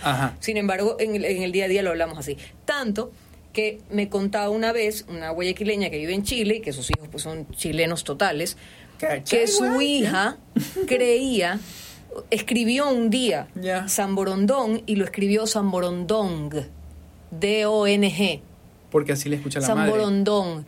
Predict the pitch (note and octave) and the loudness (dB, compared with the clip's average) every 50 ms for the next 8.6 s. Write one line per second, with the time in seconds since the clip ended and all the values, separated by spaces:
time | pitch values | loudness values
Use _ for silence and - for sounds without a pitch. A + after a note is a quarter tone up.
0 | - - - - A#3 A3+ G#3+ G#3+ A#3 A#3 A3 G#3+ G#3+ G3+ G#3 - A3 G3+ G3+ - | -14 -20 -4 -2 0 2 2 2 2 2 4 4 2 2 0 -2 -2 -2 0 0
1 | F#3+ F3+ F#3 G#3 A3+ A#3 G3+ E3+ D#3+ D3 D#3 F3+ F3+ F#3 A3 - D#3 E3 - - | 2 2 4 4 4 2 2 0 -2 -2 -2 -2 -2 0 0 0 0 -2 -4 -8
2 | - D#3+ D3+ D#3 D3+ D3+ D#3+ F3+ G#3 A3 A3 G3+ G#3+ A3 G#3+ G#3+ G#3+ G#3+ G#3+ G#3+ | -10 -8 -6 -4 -2 0 0 0 2 0 0 -2 0 2 2 4 6 4 4 4
3 | A3 C4 A#3+ G3 E3+ E3+ E3 - A3 A3+ B3 C4 C#4+ C4+ A3+ A3 A3 G#3+ G#3+ A3+ | 2 0 0 2 2 0 0 0 2 2 2 4 4 4 4 4 2 2 2 2
4 | G#3+ G#3 G3+ G3 - G3+ G3 G3 G3 G3 F#3+ F#3+ F#3+ G3 G3+ C4 C#4+ D#4+ E4+ E4+ | 2 2 2 0 0 0 0 0 0 0 0 0 0 0 2 2 2 2 0 -2
5 | F4 E4+ - - - - F#3+ F#3 F3 G3 F3+ F#3+ F3+ F3+ - F#3 F#3 F#3 F#3+ F#3 | -4 -6 -8 -14 -12 -10 -8 -6 -6 -6 -4 -4 -4 -4 -2 -4 -2 0 0 0
6 | F#3+ G3 G3 F#3 B3 C4+ C#4+ D4+ D#4+ - - - G#3+ G3+ F#3+ - - D#3 F3 F3 | 0 0 0 2 2 2 2 0 -2 -4 -4 -2 0 0 0 -2 -6 -6 -8 -8
7 | E3+ D#3 G#3 G#3+ A3+ A#3 B3 A#3 - B3 A3+ A3 G#3+ G3 G3+ G3 F#3+ F3 F3+ F3 | -6 -2 0 2 2 2 2 2 0 0 2 2 2 2 0 -2 -2 -2 -2 -2
8 | E3+ E3+ E3+ E3+ A3+ B3+ B3 F#3+ E3 E3+ F#3+ G3 | -2 -4 -2 0 0 2 2 0 -2 -4 -6 -8